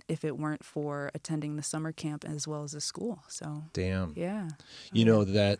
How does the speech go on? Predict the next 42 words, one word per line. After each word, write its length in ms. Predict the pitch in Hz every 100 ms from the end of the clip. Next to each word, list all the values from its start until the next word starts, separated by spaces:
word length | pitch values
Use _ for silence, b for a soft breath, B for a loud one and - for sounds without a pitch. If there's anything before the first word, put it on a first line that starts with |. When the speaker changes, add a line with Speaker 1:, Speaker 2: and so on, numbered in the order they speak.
| -
Speaker 2:
that's 380 | 104 101 95 -
something, 420 | 113 131 123 92
that's, 300 | 92 - -
that's 220 | 101 -
an 80 | 101
interesting 340 | 95 98 98
comment 380 | - 98 110 101
because 240 | 85 92
it 80 | 90
is 160 | 101 90
very 260 | 101 95
Caucasian 560 | 92 90 - 95 98 90
up 140 | 82
there, 200 | - 82
right? 260 | 80 82 95
Speaker 1:
Yes, 280 | 107 - - B B
Speaker 2:
There's 140 | 92
a 40 |
Speaker 1:
quite. 120 | 92 87
Speaker 2:
lot 120 | 90
of, 180 | 92 90
um, 380 | 87 85 85 - _ - _
there's 80 | -
a 80 | 117
lot 100 | 98
of 60 |
money 280 | 90 90 85
up 140 | 87 -
there. 200 | 90 90
Speaker 1:
Oh, 120 | 185 190
Speaker 2:
There's 200 | 92 90
Speaker 1:
yeah. 40 |
Speaker 2:
a 60 | 85
lot 100 | 82
of, 140 | 82 87
you 40 |
know, 80 | 78
summer 380 | - 101 87 76
vacation 480 | 73 - 76 -
homes. 320 | 85 85 - 156
Speaker 1:
Mm-hmm. 380 | 151 165 196 233
Speaker 2:
But 140 | 294